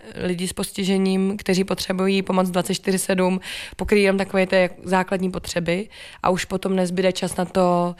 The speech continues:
moc dělat koníčky, chodit do práce, chodit ven, chodit za kulturou a musí si schánět finance. Takže vlastně asistence spustila teď ten pilotní projekt, vybralo se pět našich klientů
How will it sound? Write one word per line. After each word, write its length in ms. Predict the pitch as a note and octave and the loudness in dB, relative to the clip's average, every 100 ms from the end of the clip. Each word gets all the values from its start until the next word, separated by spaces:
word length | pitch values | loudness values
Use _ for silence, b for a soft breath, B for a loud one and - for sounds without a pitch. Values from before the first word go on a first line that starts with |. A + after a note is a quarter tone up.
| B B B - | B B B -6
moc 180 | F#3+ F3 | -4 0
dělat 260 | F#3 F3+ | 0 0
koníčky, 1080 | - G3 G3+ - - G#3+ G3+ G3 G3 G3 F#3+ | 0 -2 0 -2 -6 0 2 4 4 2 0
chodit 220 | - F#3 | -2 -4
do 120 | F3 F3+ | 0 -2
práce, 920 | - G3 F#3 F#3 - - G3 F#3+ F#3 | 0 0 0 -2 -4 0 2 2 0
chodit 360 | - F#3 E3+ | -2 -6 -4
ven, 320 | F3 F#3+ F#3+ F#3+ | 0 2 4 2
chodit 260 | G3 F#3 | -2 -2
za 100 | F3+ | -2
kulturou 600 | F3 G3 F#3+ G3 F#3 F#3 F#3 B - | -2 -4 0 2 4 2 -2 B -6
a 60 | |
musí 200 | F#3 - | -4 -2
si 120 | F3 F3+ | -4 -4
schánět 400 | - F3+ F3+ - | 0 2 2 -2
finance. 460 | - E3 E3 - - B B B B B B B | 0 0 0 -4 -8 B B B B B B B
Takže 240 | G#3+ G#3+ G#3 | 2 2 4
vlastně 540 | G3+ - G#3+ F3+ E3+ - | 2 2 2 2 0 -2
asistence 500 | F3+ G#3+ G#3 G3+ G3 | -2 -2 -2 -2 -4
spustila 420 | - G3+ - F#3+ | -4 -4 0 0
teď 120 | F#3 | 0
ten 160 | F#3 F3+ | -2 0
pilotní 640 | F#3+ F#3 F#3+ F3+ E3 D#3+ - | 2 2 2 2 2 0 2
projekt, 540 | G#3+ A3+ A#3 A#3 - | 4 6 4 0 -4
vybralo 460 | F#3+ F#3 F#3 F#3 F3+ | -2 0 2 2 0
se 280 | - F#3 | -2 -2
pět 260 | F3 F3 - | 0 -4 -2
našich 280 | F3 - D#3+ | -4 -4 -6
klientů 640 | G3 G#3 A3+ A3 A#3 A3+ | -2 2 2 2 2 0